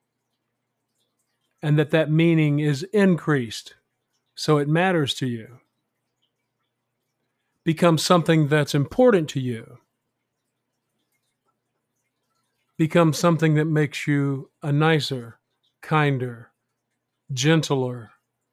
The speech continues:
person. Seems like we're all in a hurry to, to be vulnerable, to be nice, to be kind, to be supercalifragilistic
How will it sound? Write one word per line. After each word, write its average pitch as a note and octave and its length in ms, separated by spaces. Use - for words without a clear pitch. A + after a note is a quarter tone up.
person. C#3+ 560
Seems G3 280
like F3 200
we're D3+ 120
all F3+ 240
in E3+ 80
a C#3+ 80
hurry D3+ 400
to, B2 240
to - 120
be A#2+ 180
vulnerable, C#3 680
to - 140
be B2 360
nice, D#3+ 440
to C#3+ 100
be C3 180
kind, D3 560
to C3 80
be C3 380
supercalifragilistic G3+ 2250